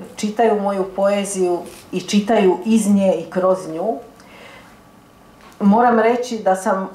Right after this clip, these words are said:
u puno toga što su rekli se apsolutno prepoznala do potrebe da se sakrijem. E,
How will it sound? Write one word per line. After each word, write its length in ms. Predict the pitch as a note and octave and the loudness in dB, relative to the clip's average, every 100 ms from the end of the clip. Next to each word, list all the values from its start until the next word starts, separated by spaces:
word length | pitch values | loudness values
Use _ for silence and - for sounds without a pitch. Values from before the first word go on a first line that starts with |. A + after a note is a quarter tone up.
| - | -12
u 80 | |
puno 580 | G3+ - D4 B3 G3 - - - _ - | -8 0 4 4 4 0 -4 -20 _ -4
toga 240 | A3 G#3 | 0 0
što 200 | G3+ G3+ | 0 -4
su 200 | - G3 | -4 -2
rekli 340 | G3 G#3 G3+ | -2 -2 -2
se 320 | F#3 - F3+ F3+ | -4 0 0 2
apsolutno 640 | A#3+ - C#4+ C4 B3 A#3 - | -2 0 0 2 2 0 0
prepoznala 880 | G3+ G3 A3 A#3 B3 A3 G#3 F#3+ - | -2 0 0 2 2 4 2 0 -2
do 420 | A3+ C4 B3+ - - - - | 0 2 0 -4 -14 -20 -4
potrebe 500 | A#3 A#3+ G#3+ F#3 F3+ | -2 -2 -4 -4 -2
da 80 | F3+ | -2
se 160 | - F3+ | -2 -8
sakrijem. 760 | - F#3 E3 - B2 - - - - - - - - - - - - - _ _ | -4 -2 -2 -8 -18 -20 -20 -20 -20 -20 -20 -20 -20 -20 -20 -20 -20 -20 _ _
E, 60 | - | -2